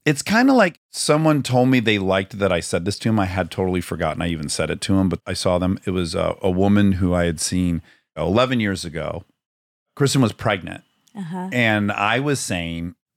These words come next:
Speaker 1: what you tell yourself is, "I'm gonna miss the novelty of meeting new people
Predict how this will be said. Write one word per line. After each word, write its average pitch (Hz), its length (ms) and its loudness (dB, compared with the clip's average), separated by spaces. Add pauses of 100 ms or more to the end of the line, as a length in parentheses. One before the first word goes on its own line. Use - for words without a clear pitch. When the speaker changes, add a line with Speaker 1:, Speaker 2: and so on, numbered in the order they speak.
Speaker 1:
what 147 180 2
you 139 140 2
tell 208 260 2
yourself 107 640 2 (100)
is, 95 460 0 (100)
"I'm 143 300 0
gonna 123 240 2
miss 98 480 0
the 98 180 -4
novelty 87 1040 -2 (180)
of 95 140 -2
meeting 110 320 2
new 107 140 2
people 80 640 -4